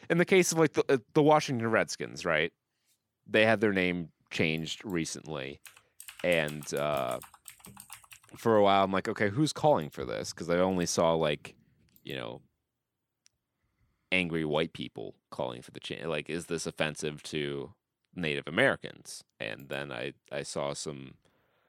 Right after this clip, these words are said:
I guess, dating back, it's an old Daily Show clip, so it dates back a while, but there was a group of Native Americans that were voicing their displeasure with the Redskin name. I'm like, "Okay, that's fine." Like, if the group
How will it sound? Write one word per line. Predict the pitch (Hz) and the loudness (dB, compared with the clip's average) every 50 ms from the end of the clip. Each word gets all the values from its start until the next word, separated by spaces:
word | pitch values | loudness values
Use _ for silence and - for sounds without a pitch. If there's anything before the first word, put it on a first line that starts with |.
| _ - | _ -6
I | 92 | -2
guess, | 85 85 82 - - | 0 0 0 0 -2
dating | 92 82 - 90 87 82 85 85 80 | -6 -2 0 0 2 2 0 -2 -2
back, | 85 80 78 76 - - | 0 0 0 0 -2 -6
it's | 78 - - | -8 -8 -4
an | 92 95 | -2 0
old | 104 98 80 - | 0 0 0 0
Daily | - 87 95 87 73 69 | 0 2 2 0 -2 -4
Show | - - - 58 50 | -6 -8 -8 -8 -10
clip, | - - - 53 50 - - - | -10 -10 -10 -10 -10 -10 -12 -12
so | - - 82 71 | -8 -6 -6 -4
it | 67 | -2
dates | 80 82 80 - | -4 -4 -4 -4
back | 76 67 71 - | -6 -6 -6 -6
a | - - | -8 -10
while, | 67 64 65 71 64 50 52 - - - - _ _ _ _ - | -6 -2 0 0 0 0 -2 -4 -6 -8 -14 _ _ _ _ -6
but | 85 80 - | -6 -4 -2
there | 82 78 78 | -2 -2 0
was | 78 73 82 | -2 -2 -6
a | 78 | -8
group | - - 76 71 - _ - | -8 -8 -8 -8 -8 _ -8
of | 71 67 60 62 - - - - - _ _ _ _ _ _ _ - | -8 -8 -8 -10 -14 -18 -20 -20 -20 _ _ _ _ _ _ _ -4
Native | 87 82 78 73 78 | -2 0 0 0 -2
Americans | 73 73 69 67 67 67 - - 67 67 69 67 - - | -4 -4 -4 -4 -4 -4 -6 -8 -8 -8 -10 -14 -14 -10
that | - 67 67 65 - - _ _ _ _ _ _ _ _ _ _ _ _ | -6 -4 -4 -4 -6 -10 _ _ _ _ _ _ _ _ _ _ _ _
were | - 92 85 80 | -4 -4 -4 -4
voicing | 78 - 82 78 73 76 - 85 73 71 71 71 | -2 -2 -2 0 0 0 0 -2 -4 -4 -6 -6
their | 73 73 71 67 67 67 64 - _ _ _ _ _ | -6 -6 -4 -4 -6 -8 -10 -12 _ _ _ _ _
displeasure | 92 85 - - - 82 73 71 71 76 69 | -4 -4 -4 -2 0 0 0 0 0 -4 -6
with | 67 67 - | -6 -8 -8
the | 78 | -6
Redskin | 69 65 62 - - - 80 78 | -6 -6 -6 -6 -8 -10 -6 -4
name. | 71 80 92 | -4 -4 -2
I'm | 104 | -2
like, | 117 139 170 | -2 2 2
"Okay, | 214 196 - 208 | 2 2 4 4
that's | 175 156 143 - - | 4 4 2 2 0
fine." | - 160 90 - - - - | 0 0 0 -2 -6 -10 -6
Like, | - 82 82 92 | -6 -4 -2 -2
if | 90 - | -2 0
the | - 110 | -2 -2
group | 90 - 127 156 180 220 - _ - | 0 2 4 4 4 4 2 _ -12